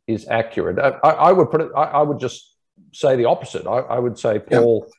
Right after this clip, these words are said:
Speaker 2: Yeah.
Speaker 1: presents
Speaker 2: No, I
Speaker 1: an
Speaker 2: think you're
Speaker 1: alternative.
Speaker 2: right. Um, but
Speaker 1: Yeah.
Speaker 2: yeah, I think you're right. I need to, uh, rephrase that. Um, but, but what I, what, what I had in mind was that you have, um, Paul is, he's, he is presenting Christ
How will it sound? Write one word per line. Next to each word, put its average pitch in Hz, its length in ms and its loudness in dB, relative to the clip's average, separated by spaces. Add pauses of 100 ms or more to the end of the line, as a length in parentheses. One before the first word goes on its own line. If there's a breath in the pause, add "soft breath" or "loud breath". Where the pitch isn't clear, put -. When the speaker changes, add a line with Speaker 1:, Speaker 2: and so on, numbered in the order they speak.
Speaker 2:
Yeah. 165 220 4
Speaker 1:
presents 131 300 2
Speaker 2:
No, 170 80 6
I 165 100 6
Speaker 1:
an 175 60 2
Speaker 2:
think 196 220 -2
you're 175 240 4
Speaker 1:
alternative. 170 460 0
Speaker 2:
right. 160 120 -4
Um, 165 140 -4
but 170 160 0
Speaker 1:
Yeah. 120 220 0
Speaker 2:
yeah, 143 200 0
I 160 80 0
think 165 220 -4
you're 165 180 -2
right. 135 240 0
I 139 120 -4
need 139 280 -8
to, 131 280 -2
uh, 127 100 -6
rephrase 127 640 -6
that. 123 240 -12 (420 loud breath)
Um, 175 300 -4
but, 190 260 -2
but 202 220 2
what 208 160 4
I, 220 200 4
what, 175 560 -2
what 180 260 -2
I 175 160 -2
had 170 280 -6
in 160 160 -4
mind 131 380 -4
was 139 380 -2
that 143 280 0 (500 soft breath)
you 175 340 -2 (200)
have, 160 540 0 (180)
um, 147 320 -2 (480)
Paul 208 260 0
is, 175 220 2
he's, 160 420 -8
he 175 300 -8
is 196 160 -4
presenting 185 540 -2
Christ 147 400 -4